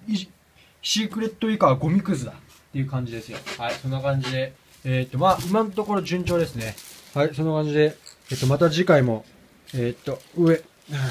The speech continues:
<sighs> 次回もまた、えーっと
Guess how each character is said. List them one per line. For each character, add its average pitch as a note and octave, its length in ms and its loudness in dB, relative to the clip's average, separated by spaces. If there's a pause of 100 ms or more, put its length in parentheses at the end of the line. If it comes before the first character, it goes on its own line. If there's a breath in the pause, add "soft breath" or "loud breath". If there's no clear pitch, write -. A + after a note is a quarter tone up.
(140)
<sighs> - 720 -12
次 E3+ 140 0
回 G3 180 10
も C#3 120 4
ま C3+ 140 2
た、 D#3 240 4 (240)
え C#3 300 -4
ー - 20 -14
っ - 20 -20 (120)
と C#3 180 -4